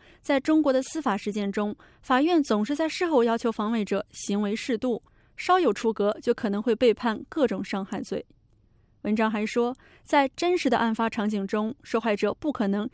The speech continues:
像法学家或者侦探专家反复推演。正如美国大法官霍姆斯所说，在屠刀高举的情况下，无法要求人们置身事外进行深思熟虑。观察家陶顺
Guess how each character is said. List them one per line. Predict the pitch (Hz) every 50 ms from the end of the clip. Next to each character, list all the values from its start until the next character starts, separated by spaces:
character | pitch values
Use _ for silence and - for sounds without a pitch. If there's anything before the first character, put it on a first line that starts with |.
| - _
像 | - - 320 277 240
法 | - - - - 175 202
学 | - 214 208 226
家 | - 285 277 285 285 - - _
或 | - 294
者 | 262 247 220
侦 | - - 330 359 370
探 | - 311 247 233 220
专 | - 226 233 240
家 | - - 233 240 - -
反 | _ - - 202 185 185
复 | 208 - - 247
推 | - - 185 180
演。 | 180 101 - - - - _ _ _ _ _ _ _ _ _ _ _ _ _ _
正 | - 240 226
如 | 214 226 240
美 | 233 202 202
国 | 208 214
大 | - 233 220
法 | - 202 190
官 | - 214 214 220 226 -
霍 | - - - 247
姆 | 208 185 190
斯 | - - 302
所 | 311 - 190 190
说， | 185 - 196 190 190 202 - _ _ - _ _ _ _
在 | - 233 202 202
屠 | 202 - - 220
刀 | 220 247 254 254
高 | - 302 320 311
举 | - -
的 | - 202
情 | - - 196 196
况 | 208 196 190
下， | - - 196 185 185 - - _ _ _ _
无 | 240 294
法 | - 320 233 214
要 | 214 214
求 | 208 - 214
人 | 208 196 190 196
们 | 208 208 - - -
置 | - - 285 269
身 | 285 294 302 294
事 | - - 277 254
外 | 277 262 - - _ _
进 | - 208 202
行 | - - 196 196 202 -
深 | - - - 320 311 320
思 | - - 214
熟 | 214 - - - -
虑。 | - 190 - - - _ _ _ _ _ _ _ _ _ _ _ _ _
观 | - 240 247
察 | 240 247 233
家 | 233 254 233 233 240
陶 | - - 208 214
顺 | 240 - 349 320 262